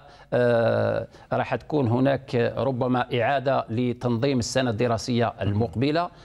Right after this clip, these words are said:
بما يتوافق واستكمال هذه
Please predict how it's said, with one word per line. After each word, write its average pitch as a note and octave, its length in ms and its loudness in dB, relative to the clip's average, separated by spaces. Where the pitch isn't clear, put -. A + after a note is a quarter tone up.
بما D3 320 2
يتوافق C3 720 0
واستكمال C3 1200 0
هذه B2 460 0